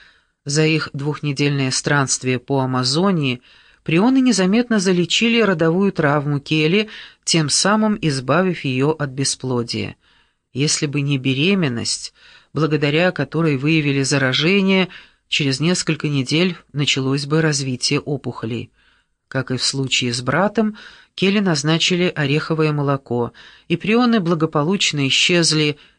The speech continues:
не успев причинить вреда. Именно этому дару Нат и Келли были обязаны свалившимся на них счастьем. В грозовую ночь накануне нападения Фавре,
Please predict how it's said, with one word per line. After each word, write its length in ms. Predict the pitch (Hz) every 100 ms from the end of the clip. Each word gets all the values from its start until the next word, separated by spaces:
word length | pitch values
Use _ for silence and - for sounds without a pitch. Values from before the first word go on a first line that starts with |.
| -
не 100 | 135
успев 480 | 123 - 196 220 -
причинить 600 | 147 131 131 131 139 -
вреда. 540 | 139 139 123 113 - _ _ _ _ _ _ _ _ _ _ - - - _ -
Именно 320 | 202 196 190
этому 480 | 185 202 202 180 185
дару 400 | 170 160 135 123
Нат 380 | 143 147 143
и 40 | -
Келли 420 | - 190 208 156
были 260 | 127 180 196
обязаны 760 | 165 160 180 170 165 165 160 - _
свалившимся 1000 | - 143 131 123 196 - 196 175 -
на 160 | 151 123
них 160 | 123 139
счастьем. 720 | - 131 117 113 - 104 110 _ _ _ _ _ _
В 80 | 127
грозовую 560 | 135 139 139 214 226
ночь 300 | 196 185 -
накануне 520 | 147 127 135 151 147 143
нападения 680 | 135 135 127 139 131 120
Фавре, 580 | 117 127 117 127 170 196